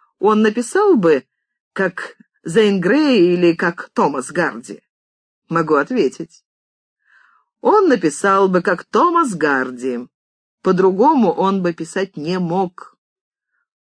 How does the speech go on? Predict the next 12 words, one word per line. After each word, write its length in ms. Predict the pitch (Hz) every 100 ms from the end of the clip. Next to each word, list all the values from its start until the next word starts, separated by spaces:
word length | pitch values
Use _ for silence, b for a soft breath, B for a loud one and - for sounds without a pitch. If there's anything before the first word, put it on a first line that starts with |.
| _
Он 260 | - 190 247
оставался 760 | 262 - 254 277 320 311 - 269
бы 160 | 254
Томасом 720 | 240 247 269 254 - 226 214
Гарди, 600 | 202 339 311 208 151 156
даже 480 | 160 165 381 339 294
если 420 | 262 254 254 -
писал 520 | 214 226 - 269 269 214
бы 140 | 180
для 220 | 160 165
Saturday 600 | 170 254 220 170 160 156 -
Evening 380 | 160 151 156